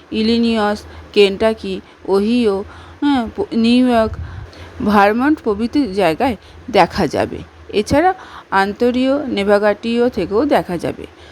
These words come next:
তবে সবচেয়ে ভালো দেখা যাবে মেক্সিকো থেকে। এরপরে আমরা জানব যে গ্রহণ চলাকালীন আমরা কি কি রঙের পোশাক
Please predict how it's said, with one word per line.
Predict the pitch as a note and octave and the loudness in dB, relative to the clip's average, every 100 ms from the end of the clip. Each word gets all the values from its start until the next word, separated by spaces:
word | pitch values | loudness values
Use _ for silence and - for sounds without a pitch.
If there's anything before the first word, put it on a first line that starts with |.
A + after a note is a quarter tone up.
| - - | -18 -2
তবে | C#4+ F4+ | 0 0
সবচেয়ে | - G3+ - - E4 | 0 0 0 0 4
ভালো | D#4 E4 | 4 2
দেখা | D4+ B3 C#4+ | 0 0 0
যাবে | D4+ D4 B3 | 0 2 2
মেক্সিকো | C4 A3 - - F#3+ G#3+ G#3 | 0 -4 -6 -12 -6 -2 0
থেকে। | - D3 - D#3 - - - - - - | 0 -2 -8 -14 -18 -20 -20 -20 -18 2
এরপরে | A#3+ A#3+ D4 F4+ A4 | 4 4 2 2 4
আমরা | G#4+ A4+ | 2 0
জানব | F#4+ G4+ B3+ G#3+ B3+ D#4+ | 2 0 0 -2 -2 -2
যে | A#3+ B3 B3+ | 0 0 0
গ্রহণ | G3 A3+ C#4+ E4 | 0 0 2 2
চলাকালীন | D#4 B3+ A#3+ A#3+ C4 G#3 F#3+ - - - | 2 4 2 0 -2 -2 -6 -10 -20 -14
আমরা | G3+ G#3 A3+ | -10 -4 -4
কি | A3+ A#3+ A#3+ A#3+ | -4 -4 -4 0
কি | C4 B3+ | 2 4
রঙের | G#3+ G3 A3 | 2 0 -2
পোশাক | A3 G3+ G3 - A3+ | -4 -4 -2 0 -2